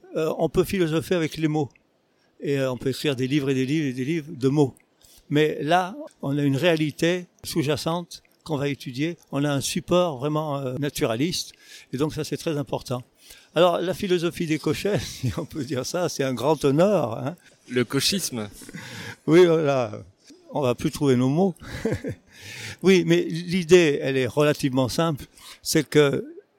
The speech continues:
Speaker 1: il y avait une nature qui s'était installée, qui a été en grande partie détruite par l'action de l'homme,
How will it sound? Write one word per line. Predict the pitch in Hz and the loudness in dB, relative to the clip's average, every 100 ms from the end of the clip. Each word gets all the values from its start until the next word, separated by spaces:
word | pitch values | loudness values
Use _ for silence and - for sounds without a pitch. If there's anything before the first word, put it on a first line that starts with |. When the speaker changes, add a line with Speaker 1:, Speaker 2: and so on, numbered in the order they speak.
| _ | _
Speaker 1:
il | 143 | 0
y | |
avait | 135 143 | 4 6
une | 135 139 | 6 6
nature | 147 - 156 | 4 6 4
qui | - | 4
s'était | 120 127 131 | -2 -2 -2
installée, | 127 - 127 131 165 214 _ _ - - _ | -4 -2 0 0 0 -4 _ _ -20 -20 _
qui | - | -2
a | 139 | -2
été | 127 143 | 0 -2
en | 123 | -2
grande | 110 160 | 0 0
partie | 147 135 147 | 2 0 -2
détruite | 131 - 147 123 | -2 -2 -4 -6
par | - 110 | -6 -8
l'action | 113 123 - 127 123 | -8 -10 -10 -8 -6
de | 117 | -2
l'homme, | 127 170 185 | 0 0 -2